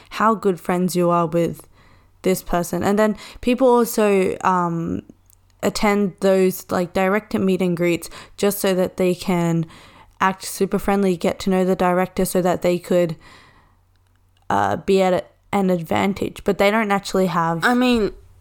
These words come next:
Speaker 2: technically, we were kinda like that for our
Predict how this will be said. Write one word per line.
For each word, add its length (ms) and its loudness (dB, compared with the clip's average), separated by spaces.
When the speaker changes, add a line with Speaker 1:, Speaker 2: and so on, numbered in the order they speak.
Speaker 2:
technically, 840 2
we 440 2
were 200 4
kinda 460 0
like 300 -4
that 200 -2
for 220 -2
our 540 0